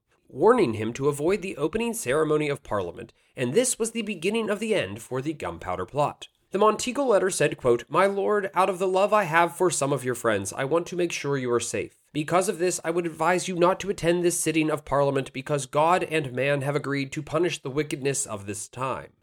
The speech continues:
Do not think this a joke. Go to your estate in the country where you will be safe,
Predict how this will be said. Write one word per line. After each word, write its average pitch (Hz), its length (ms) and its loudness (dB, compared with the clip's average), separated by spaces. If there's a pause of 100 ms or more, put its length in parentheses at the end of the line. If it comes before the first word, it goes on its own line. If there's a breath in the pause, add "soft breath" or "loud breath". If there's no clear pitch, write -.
Do 226 120 -4
not 262 260 2
think 220 240 -4
this 170 180 -4
a 170 120 0
joke. 127 400 -4 (280)
Go 202 200 4
to 220 120 -6
your 233 140 4
estate 170 400 2
in 160 80 -8
the 165 80 0
country 123 380 -4
where 123 180 -2
you 120 220 -6
will 127 140 -4
be 113 100 -8
safe, - 320 -6